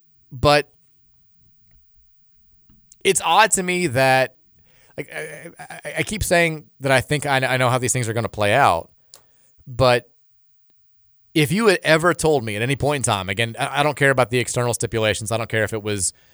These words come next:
they've got a postseason ban, they got death penalty, whatever. If you'd ever told me that Louisville was gonna go four and twenty-eight and that there wouldn't be any sort of coaching staff shakeup, <laughs> there'd be no offseason address about,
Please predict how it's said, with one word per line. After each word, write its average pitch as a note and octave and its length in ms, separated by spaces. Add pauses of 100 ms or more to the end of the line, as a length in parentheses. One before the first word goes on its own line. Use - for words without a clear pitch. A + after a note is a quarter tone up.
(600)
they've A#2+ 200
got B2+ 100
a A#2 40
postseason G2+ 360
ban, D3+ 220
they C#3 60
got B2+ 120
death B2 160
penalty, A#2+ 240
whatever. G2+ 400 (300)
If A2+ 80
you'd D#3 160
ever F#3 220
told E3 200
me D#3 60
that C3 100
Louisville B2+ 220
was B2 100
gonna A#2 160
go G#2+ 140
four G#2 240
and F2+ 80
twenty-eight E2+ 420 (800)
and C3 160
that B2 80
there B2 120
wouldn't C#3 300
be C#3+ 240 (260)
any E3+ 200
sort D#3+ 160
of A#2+ 80
coaching C3 340
staff A#2+ 300
shakeup, B2+ 500 (540)
<laughs> - 500
there'd C3 220
be C#3+ 100
no C3+ 220
offseason B2+ 480
address A#2+ 480
about, A2 420